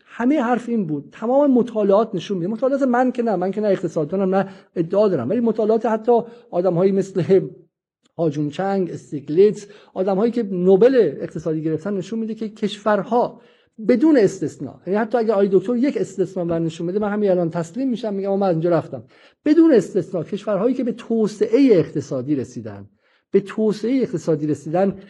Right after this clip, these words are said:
در دوره ابتدایی دولت درشون دخالت‌های فراوان کرد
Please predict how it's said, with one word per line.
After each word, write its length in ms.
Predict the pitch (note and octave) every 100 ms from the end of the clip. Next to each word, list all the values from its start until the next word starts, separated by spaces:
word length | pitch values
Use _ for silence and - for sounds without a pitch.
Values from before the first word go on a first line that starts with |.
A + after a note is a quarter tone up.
| _ -
در 120 | F#3
دوره 640 | D#3 E3 G#3 G#3+ A#3+ C#4+
ابتدایی 800 | A#3+ - F#3+ E3 D#3 D#3+ F#3+ F#3 - _ E3+
دولت 380 | F#3+ F#3 A3+ A#3
درشون 360 | A3 G#3+ A#3
دخالت‌های 800 | F#3 F3 - D#3+ D#3+ - F#3+ G#3+ A3
فراوان 760 | - - F#3 F3 D#3 G3 F#3+
کرد 360 | - B2+ A#2